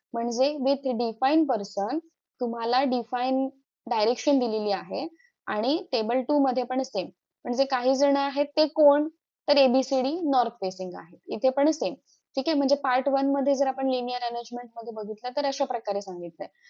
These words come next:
आणि आता आपण जे सर्क्युलर अरेंजमेंट बघत आहोत, जसं मी म्हटलं की बायडायरेक्शनल आपण एक एक्झाम्पल बघू, तर याच्यामध्ये त्यांनी सम सांगितले, म्हणजे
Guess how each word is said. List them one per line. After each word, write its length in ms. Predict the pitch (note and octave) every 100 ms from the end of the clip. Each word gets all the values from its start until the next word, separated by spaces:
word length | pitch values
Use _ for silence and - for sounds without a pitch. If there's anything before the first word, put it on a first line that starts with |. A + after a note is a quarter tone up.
| - _
आणि 160 | A#3 B3
आता 260 | A3+ -
आपण 240 | C4 C#4 C#4
जे 120 | C#4+
सर्क्युलर 460 | C4+ C4 C4+ C4+ C4
अरेंजमेंट 500 | B3+ C4 B3 C4 B3+
बघत 280 | A#3+ A#3
आहोत, 220 | G#3 F#3+ G#3+
जसं 200 | A3+ B3
मी 80 | B3+
म्हटलं 240 | B3 B3 A#3+
की 60 | B3
बायडायरेक्शनल 680 | A3+ A3+ A3+ A3+ A#3 A#3+
आपण 240 | A#3+ A#3 A#3
एक 120 | B3
एक्झाम्पल 480 | G#3+ G3+ G#3+ G#3 A3
बघू, 360 | G3 F#3+ C4 - _ _ _ _ -
तर 80 | B3+
याच्यामध्ये 640 | B3+ A#3+ C4 C#4 C#4 D4
त्यांनी 360 | C#4+ C4+ C4+ D4+
सम 340 | - D#4+ E4+
सांगितले, 480 | D#4+ B3+ G#3+ G3 F#3
म्हणजे 300 | G3 A3